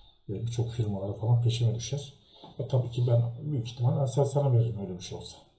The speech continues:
Yani devlet kazansın. Hükümet başka, devlet başka, siyaset başka, devlet başka. Yani siyaset ayrı bir olay.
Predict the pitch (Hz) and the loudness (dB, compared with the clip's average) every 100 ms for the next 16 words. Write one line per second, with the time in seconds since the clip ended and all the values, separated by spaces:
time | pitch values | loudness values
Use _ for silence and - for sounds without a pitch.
0 | _ _ _ _ - 110 87 95 110 113 | _ _ _ _ -8 -6 -6 0 2 4
1 | 117 101 - - - - - 120 135 147 | 2 0 -6 -8 -12 -12 2 4 6 4
2 | - - - 151 131 123 127 117 101 - | 2 -4 -2 0 4 4 4 2 -4 -4
3 | 143 - 120 113 156 - 104 - 175 170 | -4 0 0 2 -2 0 -4 -2 -4 -4
4 | - 117 117 120 - 117 - - - - | 0 4 6 6 4 0 -2 -8 -16 -20
5 | _ 98 87 85 - 107 - 120 117 110 | _ -12 -10 -6 -2 -2 -2 -4 -4 -4
6 | 104 95 73 | -4 -8 -10